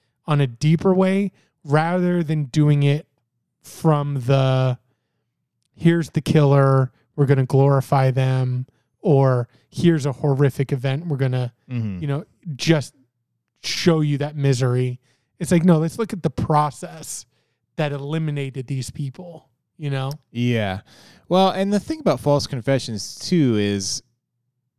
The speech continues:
Speaker 2: I, and I, I don't know if this is, um, like, uh, confirmation bias. Is that what you would call it? I
Speaker 1: Mm-hmm.
Speaker 2: guess. But,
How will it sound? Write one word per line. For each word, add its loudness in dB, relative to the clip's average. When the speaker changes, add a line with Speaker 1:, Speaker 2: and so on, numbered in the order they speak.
Speaker 2:
I, -14
and -2
I, -2
I 0
don't -2
know 0
if -2
this -2
is, -4
um, -8
like, -14
uh, -16
confirmation -6
bias. -4
Is -14
that -6
what -8
you -10
would -14
call -2
it? -6
I -20
Speaker 1:
Mm-hmm. -6
Speaker 2:
guess. -8
But, 0